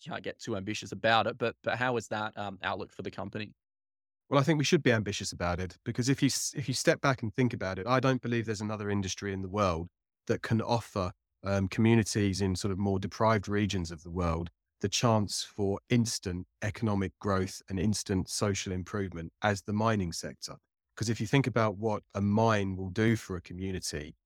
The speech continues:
Speaker 2: is it's obviously an immediate source of jobs. It's an immediate source of significantly improved local infrastructure, immediately improved local supply chains. And of course, the more economic activity that you have in an area, that's when social services start to,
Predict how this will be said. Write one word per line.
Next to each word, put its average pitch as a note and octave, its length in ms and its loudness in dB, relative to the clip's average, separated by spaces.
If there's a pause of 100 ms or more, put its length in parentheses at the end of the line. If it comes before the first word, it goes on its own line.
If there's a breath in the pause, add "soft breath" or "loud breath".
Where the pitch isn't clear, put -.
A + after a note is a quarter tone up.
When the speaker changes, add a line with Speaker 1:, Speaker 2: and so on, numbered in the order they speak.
(180)
Speaker 2:
is F#2+ 160 0
it's G2+ 180 0
obviously A2 340 2
an F#2+ 60 0
immediate A#2 500 4
source G#2 320 -4
of F2 120 -10
jobs. A2 420 -4
It's F2+ 180 -6
an F#2+ 80 -4
immediate G#2+ 540 0
source G#2 440 0
of F2 80 -8
significantly G2+ 800 -4
improved F#2+ 480 0 (280)
local G2+ 280 4
infrastructure, B2 800 2 (300)
immediately A2 580 4
improved G2+ 480 2
local G2 320 0
supply A2 480 2
chains. C#3 480 0 (240)
And A2 60 2
of A2 80 0
course, A#2+ 220 2
the A2+ 100 0
more B2+ 240 8
economic A2+ 460 -2
activity G#2+ 520 -2
that G2 140 -12
you G2 120 -8
have C3 200 0
in G#2+ 80 2
an E2 100 -6
area, E2 400 -6 (240 soft breath)
that's A2+ 200 -2
when B2 120 0
social B2+ 380 0
services E2 520 -6
start E2 360 -6
to, D#2 180 -8